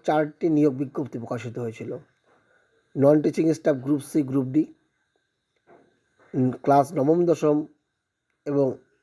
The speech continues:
একাদশ, দ্বাদশ, সব মিলে পঁচিশ হাজার, ছাব্বিশ হাজার নিয়োগ হয়েছিল এবং তাতে অংশগ্রহণ করেছিল প্রায় ঊনত্রিশ লক্ষ। এবং তার মধ্যে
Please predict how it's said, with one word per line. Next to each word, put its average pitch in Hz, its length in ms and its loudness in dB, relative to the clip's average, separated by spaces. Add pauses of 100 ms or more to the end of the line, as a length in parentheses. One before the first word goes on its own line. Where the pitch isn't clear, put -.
(340)
একাদশ, 139 380 2
দ্বাদশ, 113 280 -6 (920)
সব 151 220 4
মিলে 175 440 2 (600)
পঁচিশ 170 260 -4
হাজার, 160 180 4
ছাব্বিশ 175 340 -2
হাজার 160 160 6
নিয়োগ 127 240 -2
হয়েছিল 113 340 -12 (600)
এবং 151 260 4
তাতে 143 240 0
অংশগ্রহণ 156 460 4
করেছিল 156 340 0
প্রায় 139 380 -2 (720)
ঊনত্রিশ 175 380 -2
লক্ষ। 139 280 0 (680)
এবং 156 300 4
তার 139 220 -2
মধ্যে 160 540 2